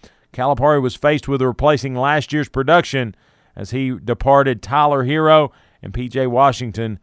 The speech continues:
to the N B A draft. The Wildcats have received solid production from a junior, Nick Richards. Richards is currently U K's leading scorer at fourteen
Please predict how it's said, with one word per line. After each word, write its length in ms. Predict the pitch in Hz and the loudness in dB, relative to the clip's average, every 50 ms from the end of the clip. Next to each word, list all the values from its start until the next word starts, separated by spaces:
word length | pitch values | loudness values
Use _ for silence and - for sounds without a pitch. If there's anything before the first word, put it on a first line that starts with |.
| _ _ _ _ _ | _ _ _ _ _
to 100 | - 113 | -8 -6
the 160 | 113 120 117 | -6 -4 -4
N 120 | 120 117 110 | -4 -4 -4
B 100 | 117 117 | -2 -2
A 140 | 110 110 | -2 -4
draft. 420 | 92 101 120 120 123 120 110 - - | -2 0 0 2 2 2 0 -2 -4
The 80 | 110 | -4
Wildcats 640 | 113 123 131 139 143 139 113 - 143 143 143 - - | -2 2 2 2 2 2 0 0 0 0 0 0 -2
have 100 | 131 110 | -4 -4
received 400 | 123 117 - - 147 143 131 107 | -6 -6 -6 -6 -6 -6 -6 -6
solid 420 | - - 135 147 156 156 156 123 | -2 0 2 4 4 2 0 -2
production 580 | - 143 139 147 165 160 - - 190 185 156 - _ _ _ _ _ _ - | -4 0 2 4 4 2 2 0 -2 -2 -2 -6 _ _ _ _ _ _ -4
from 160 | 131 135 135 | -2 0 0
a 80 | 127 | 0
junior, 720 | 107 87 107 156 196 247 254 247 214 151 135 131 123 - _ _ _ _ _ _ _ - | -2 0 0 0 2 2 0 0 0 0 0 0 -2 -4 _ _ _ _ _ _ _ -12
Nick 220 | - 135 151 - | -8 -8 -8 -6
Richards. 600 | - 143 165 185 - - 143 123 110 98 - - _ _ _ _ _ - | -2 0 0 0 2 2 0 0 -2 -4 -8 -16 _ _ _ _ _ -8
Richards 380 | 113 135 147 - 131 131 120 | -6 -6 -4 -4 -6 -6 -6
is 140 | 127 113 - | -6 -6 -4
currently 360 | - 143 147 143 131 131 127 | -2 -2 -2 -2 -2 -4 -4
U 160 | 127 143 147 | -2 -4 -4
K's 280 | - 143 147 147 123 104 | 0 0 0 0 0 -2
leading 360 | 117 135 151 151 147 131 123 | -2 -2 0 0 0 -2 -6
scorer 440 | - - - 147 160 170 160 147 131 | -8 -8 -4 -2 0 2 2 2 2
at 140 | 127 104 - | 2 0 -2
fourteen 540 | 143 156 147 110 - 147 147 139 131 123 | -4 -4 -4 -4 -6 -6 -6 -8 -8 -12